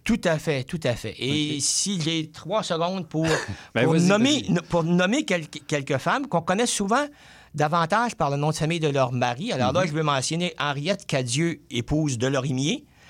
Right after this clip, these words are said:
Speaker 1: De Lorimier comme la rue, là. Marie-Louise Félix, épouse Giroir. Il y a aussi une rue Giroir à Montréal. Sophie Raymond, épouse Masson. Il y a aussi une rue Masson à Montréal.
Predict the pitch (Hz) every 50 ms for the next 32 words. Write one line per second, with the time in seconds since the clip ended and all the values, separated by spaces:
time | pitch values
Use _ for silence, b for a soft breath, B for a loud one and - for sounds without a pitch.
0 | B B B B B B B 156 - 98 120 117 107 98 107 113 120 127 135 127
1 | 101 98 104 90 90 95 165 208 254 240 - 254 - B B B B B B -
2 | 143 147 156 170 175 175 175 220 220 190 - - - 160 156 180 202 185 - -
3 | - 139 143 160 170 170 156 131 120 117 143 147 120 127 139 139 147 147 139 120
4 | 113 104 101 101 - - 143 135 107 127 127 110 107 110 104 92 110 120 123 123
5 | 107 104 90 92 90 85 92 104 120 151 175 180 160 - - - 185 185 - -
6 | 202 208 196 160 160 165 165 170 185 180 180 B B B B B B B B 131
7 | 143 139 - 165 180 170 143 135 135 156 151 143 - - 170 165 156 139 113 101
8 | 104 107 - - 147 127 113 117 139 117 113 120 113 - - 127 127 123 113 107
9 | 101 101 95 95 107 123 139 165 202 220 214 -